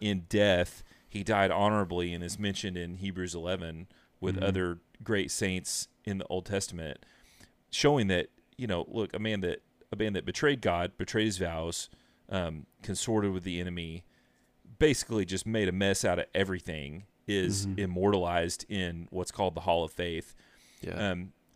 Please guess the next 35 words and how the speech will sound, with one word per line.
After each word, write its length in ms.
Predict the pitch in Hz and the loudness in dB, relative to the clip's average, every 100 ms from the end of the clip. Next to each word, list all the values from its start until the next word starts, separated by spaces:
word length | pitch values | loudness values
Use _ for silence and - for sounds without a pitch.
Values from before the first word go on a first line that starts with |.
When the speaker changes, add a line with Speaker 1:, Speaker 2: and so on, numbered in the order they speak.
| - - | -14 -6
Speaker 1:
it's 140 | 104 | -2
an 60 | 120 | 0
interesting 420 | 156 160 135 139 | -2 -2 -6 -8
thing 100 | 101 | -6
for 100 | 101 | -2
us 180 | 98 - | -2 -2
to 80 | 92 | -8
think 200 | 101 92 | -6 -4
about 260 | 87 85 | -2 -2
because 240 | 95 101 87 | -2 -4 -2
we 100 | 92 | 0
never 260 | 95 101 | 2 2
know, 480 | 95 92 90 85 78 _ | 4 4 4 2 -2 _
we 120 | 95 | -4
never 180 | 92 92 | -2 0
know 160 | 92 87 | 2 0
when 100 | 85 | -2
our 80 | 85 | -6
time 280 | - 85 85 | -6 -4 -4
is 140 | 82 | -2
up. 200 | 80 - _ _ _ _ - | -2 -4 _ _ _ _ -12
You 120 | - 95 | -4 0
know, 80 | |
I 60 | 92 | 0
remember 360 | 104 101 95 87 | 0 0 -2 -2
vividly 600 | 90 90 80 87 85 82 _ _ _ _ _ _ - - | -4 -4 -4 -6 -6 -10 _ _ _ _ _ _ -16 -6
three 200 | 101 92 | -4 -2
years 240 | 92 90 | 0 -2
ago, 420 | 87 87 85 87 - | -2 -2 -2 -4 -2
I'd 240 | 92 87 78 - - _ _ _ _ _ - | -2 -2 -6 -20 -20 _ _ _ _ _ -4
had 280 | 101 87 73 _ - _ - - | 0 0 -2 _ -20 _ -20 -12
something 360 | - - 92 90 | -4 -4 -2 0
major 260 | 95 87 87 | 0 0 2
go 300 | 98 90 90 | 2 4 2
on 280 | 92 90 | 0 -2